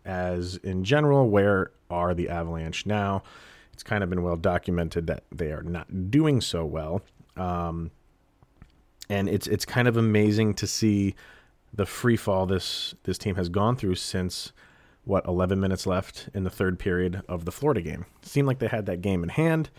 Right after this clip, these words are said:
uh, after McKinnon scored the goal to make it three to one.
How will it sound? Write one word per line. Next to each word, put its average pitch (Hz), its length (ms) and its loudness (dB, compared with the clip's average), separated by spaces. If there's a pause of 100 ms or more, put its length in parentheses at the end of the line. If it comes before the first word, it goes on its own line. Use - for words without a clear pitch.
(580)
uh, 87 280 0
after 92 280 -2
McKinnon 87 420 -2
scored 85 320 -4
the 82 60 -10
goal 85 180 0
to 85 60 -2
make 87 140 -2
it - 100 -8
three 92 180 -6
to 87 60 -2
one. 110 340 0